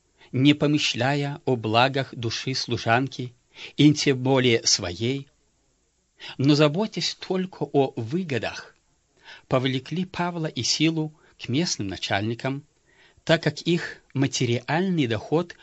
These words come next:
от прорицания служанки окончился. С девятнадцатого по двадцатый стих. С их точки зрения,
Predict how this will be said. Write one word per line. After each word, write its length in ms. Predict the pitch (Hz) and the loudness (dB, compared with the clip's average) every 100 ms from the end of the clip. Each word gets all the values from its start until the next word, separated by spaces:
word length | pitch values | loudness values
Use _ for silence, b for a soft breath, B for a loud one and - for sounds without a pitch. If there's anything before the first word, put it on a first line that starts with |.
| b b | b b
от 220 | 139 - | -2 0
прорицания 680 | 120 120 120 110 98 104 117 | -2 -2 -2 -2 0 0 -2
служанки 760 | - 120 107 101 101 - 120 - | -4 -4 0 0 -2 -8 -12 -6
окончился. 760 | 156 - 185 - 139 - - _ _ _ _ _ _ _ _ _ - | -6 -2 -4 -4 -8 -8 -10 _ _ _ _ _ _ _ _ _ -12
С 80 | 101 | -8
девятнадцатого 560 | 98 - 98 - 107 | -8 -6 -8 -8 -12
по 100 | - | -14
двадцатый 460 | 101 104 104 - 104 | -12 -12 -10 -12 -12
стих. 360 | - - - _ _ _ _ _ _ _ _ _ _ _ _ _ _ _ _ _ _ _ | -12 -14 -20 _ _ _ _ _ _ _ _ _ _ _ _ _ _ _ _ _ _ _
С 220 | - - - | -8 -4 -2
их 240 | 233 - | -4 -4
точки 380 | - 208 - 170 | -4 -4 -2 -2
зрения, 520 | 156 156 95 98 - | -2 -2 -4 -10 -18